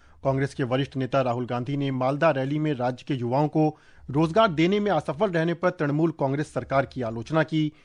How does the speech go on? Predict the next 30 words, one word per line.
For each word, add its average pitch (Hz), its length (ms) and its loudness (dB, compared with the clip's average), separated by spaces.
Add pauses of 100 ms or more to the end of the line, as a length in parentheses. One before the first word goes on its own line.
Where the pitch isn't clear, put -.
(320)
हावड़ा 151 360 6
में 147 120 2
एक 143 100 -2
रैली 139 240 2
में 147 140 0
तृणमूल 139 380 -2
कांग्रेस 139 440 -4
अध्यक्ष 143 400 -4
और 143 120 -2
मुख्यमंत्री 143 640 -2 (320)
ममता 165 300 2
बनर्जी 147 400 0
ने 175 140 2
राज्य 143 280 0
में 165 140 0
विशेष 151 480 -4
गहन 143 200 -2
पुनरीक्षण 131 480 -6
के 147 120 -6
अंतर्गत 139 460 2 (360)
कथित 170 340 2
तौर 180 160 8
पर 190 160 0
मतदाताओं 151 580 0
के 160 120 -2
नाम 135 300 0
हटाए 131 240 -2
जाने 127 280 0
के 151 120 0
लिए 147 280 0